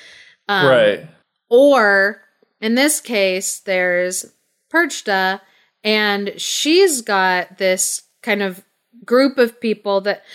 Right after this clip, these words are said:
Speaker 1: they're not necessarily coming to, like, do violence to anybody, but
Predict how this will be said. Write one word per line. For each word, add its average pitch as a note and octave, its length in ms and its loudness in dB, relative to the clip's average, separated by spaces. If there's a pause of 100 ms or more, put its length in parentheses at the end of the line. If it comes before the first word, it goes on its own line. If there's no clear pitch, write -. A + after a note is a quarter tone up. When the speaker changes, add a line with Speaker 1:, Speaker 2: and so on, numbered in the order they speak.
(160)
Speaker 1:
they're D4+ 180 2
not G#4 220 4
necessarily D4 560 2
coming A3+ 380 -2
to, A3+ 100 -10
like, F#3 300 -2 (500)
do G3 320 0
violence F#3 840 -4
to C#4 120 -4
anybody, C4+ 640 -2 (160)
but A3+ 220 0